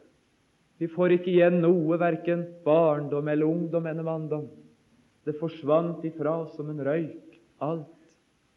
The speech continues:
Vi som nok hadde opplevd det så rikt og godt, og som fryda oss over livet hele veien, vi måtte erkjenne, alt kjøtt er som gress. Her kommer en dag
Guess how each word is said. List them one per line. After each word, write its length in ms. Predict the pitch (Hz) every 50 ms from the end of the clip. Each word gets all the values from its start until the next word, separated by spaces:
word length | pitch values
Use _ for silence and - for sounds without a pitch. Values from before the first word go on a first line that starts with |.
| _ _ _ _ _ _ _ _ _ _
Vi 140 | 127 151 175
som 240 | 160 - - 175 165
nok 240 | 170 175 175 175 -
hadde 240 | 160 165 160 170 170
opplevd 460 | 165 170 170 - 160 165 160 156 160
det 80 | 156 -
så 160 | 160 156 151
rikt 320 | 147 160 156 156 - - 165
og 140 | 160 156
godt, 180 | 165 165 160 - - - - _ _ _ _ _ _ _ _ -
og 80 | - 135
som 220 | - - 156 156 160 -
fryda 460 | 165 156 156 160 160 160 160 156 156 156 156
oss 80 | 156 -
over 160 | 160 156 160
livet 320 | 156 151 156 160 151 156 156
hele 240 | 151 147 147 156 143
veien, 300 | 143 143 147 147 147 143 - - -
vi 140 | - 147 151
måtte 240 | 151 156 156 156 156
erkjenne, 460 | 147 151 - - 139 139 139 135 - - -
alt 480 | 127 135 143 156 151 147 143 139 - - -
kjøtt 320 | - 151 143 131 113 - - - _ _ _ _ _ _ _ _ _ _ _ -
er 140 | 123 123 123
som 160 | - 131 127
gress. 280 | 120 120 123 131 - - - _ _ _ _ _ _ _ _ _ _ _ _ _ _ _
Her 80 | 147 147
kommer 400 | - - 151 143 147 151 151 139
en 140 | 139 147 143
dag 240 | 135 139 135 120